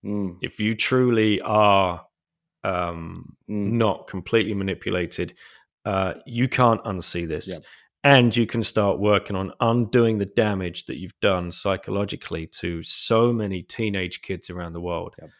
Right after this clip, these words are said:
Speaker 2: that think the planet's gonna fall out of the sky in the next six years. I mean, this is truly disgusting.
Speaker 1: Yep.
Speaker 2: And, um, and you can see, you will see that Bitcoin is not bad for the environment, and
Speaker 1: Mm.
Speaker 2: you will see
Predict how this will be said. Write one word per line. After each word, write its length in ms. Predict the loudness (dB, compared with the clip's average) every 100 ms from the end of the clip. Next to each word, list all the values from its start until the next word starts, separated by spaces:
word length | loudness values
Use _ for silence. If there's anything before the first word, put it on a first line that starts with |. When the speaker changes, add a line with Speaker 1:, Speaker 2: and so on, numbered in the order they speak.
| _
Speaker 2:
that 120 | -6 -2
think 320 | 2 0 0
the 80 | -8
planet's 420 | -2 0 0 -4
gonna 180 | -8 -8
fall 280 | -8 -6 -6
out 100 | -8
of 60 |
the 80 | -10
sky 360 | -8 -4 -4 -6
in 60 |
the 80 | -8
next 260 | -10 -10 -10
six 240 | -10 -12
years. 280 | -12 -12 -10
I 60 |
mean, 220 | -8 -6 -6
this 220 | -6 -4
is 160 | -4
truly 800 | -2 -4 2 4 4 0 -2 -6 _ _ _ _ _ -2
disgusting. 680 | 0 2 2 0 -8 -12 -14
Speaker 1:
Yep. 160 | -18 -18 _ _ _ -2
Speaker 2:
And, 500 | 0 0 -2 -2 0
um, 380 | 0 0 -4 -2
and 140 | 2 4
you 100 | 6
can 180 | 4 4
see, 520 | 6 6 6 4 0
you 180 | 2 4
will 220 | 6 6
see 400 | 6 4 4 2
that 220 | -2 0
Bitcoin 360 | 0 2 -2 0
is 140 | 0
not 260 | 0 0 0
bad 240 | -2 -2 -4
for 100 | -6
the 80 |
environment, 540 | -6 -2 -2 -2 -4 -2
and 140 | -2
Speaker 1:
Mm. 20 | -2
Speaker 2:
you 100 | 2
will 240 | 4 4
see 500 | 2 0 2 2 -2